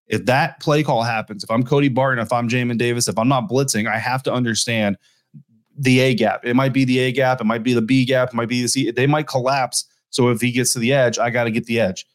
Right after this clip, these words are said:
whatever the defensive line, the pass rush isn't going to be able to plug as a pass rusher, I've got to now be ready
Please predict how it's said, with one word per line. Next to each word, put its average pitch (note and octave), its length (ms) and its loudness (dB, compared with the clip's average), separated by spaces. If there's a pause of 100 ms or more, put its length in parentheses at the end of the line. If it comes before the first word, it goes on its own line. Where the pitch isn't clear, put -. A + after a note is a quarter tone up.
(440)
whatever F3 640 2 (400)
the B2+ 120 0
defensive C3+ 560 0
line, A2 500 0
the A2 80 -2
pass C3+ 360 -2
rush A#2 240 -2
isn't C#3+ 340 2
going C3 220 0
to A#2+ 80 0
be A2 200 -2
able A2+ 220 -6
to A2+ 200 -6
plug C3 480 0 (520)
as A2+ 200 0
a A#2+ 100 2
pass A#2+ 340 0
rusher, C#3+ 380 -2
I've C3 280 0
got C3 220 0
to B2 100 -4
now A#2 200 -2
be A2+ 140 0
ready G2+ 500 -2